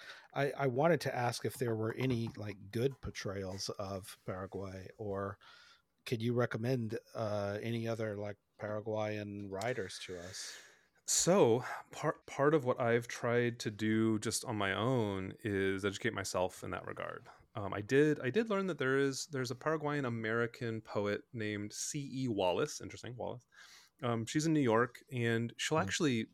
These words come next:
Speaker 2: she'll, she has agreed to join me for a virtual launch party for the, or, like, a launch event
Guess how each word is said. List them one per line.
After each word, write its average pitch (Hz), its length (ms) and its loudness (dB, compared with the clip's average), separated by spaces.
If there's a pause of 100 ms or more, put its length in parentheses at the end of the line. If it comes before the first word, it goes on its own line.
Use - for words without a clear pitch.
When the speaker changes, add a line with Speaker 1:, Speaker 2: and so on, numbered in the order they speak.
(120)
Speaker 2:
she'll, 123 340 -2 (120)
she - 360 -6
has 117 300 0
agreed 120 300 2
to 110 80 -4
join 117 380 -2
me 104 140 0
for 101 480 0
a 104 80 -6
virtual 107 400 2
launch 92 440 -2
party 92 360 0
for 95 200 -4
the, 90 200 0
or, 110 120 -2
like, 117 120 0
a 104 60 4
launch 90 360 -2
event 92 420 -2